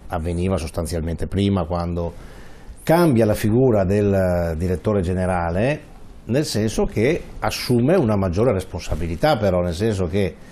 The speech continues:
quelle critiche anche neanche tanto velate che venivano prima fatte dal,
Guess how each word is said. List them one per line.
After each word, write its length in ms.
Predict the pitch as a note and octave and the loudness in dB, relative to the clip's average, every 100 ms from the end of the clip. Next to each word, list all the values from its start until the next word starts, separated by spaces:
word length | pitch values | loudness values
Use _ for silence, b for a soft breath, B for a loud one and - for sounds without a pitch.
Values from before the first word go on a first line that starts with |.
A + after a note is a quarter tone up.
| B B B B | B B B B
quelle 220 | G2+ F#2+ | -2 -2
critiche 500 | F2+ A2 A2+ G#2+ G2 | 2 2 2 0 2
anche 340 | F#2+ F#2+ F#2 G2 | 0 0 0 0
neanche 320 | G2 G#2 G2+ | 2 0 0
tanto 280 | G#2 F#2+ G2+ | 0 0 2
velate 460 | G2+ A2 A2 F#2+ | 4 4 2 0
che 100 | E2+ | -2
venivano 320 | F2 F#2 F#2 | 0 0 2
prima 240 | F2+ G#2 G2+ | 2 2 2
fatte 400 | - G2+ - F#2 | 2 0 0 -2
dal, 500 | F2 F2 E2+ E2 | 0 -2 -2 -2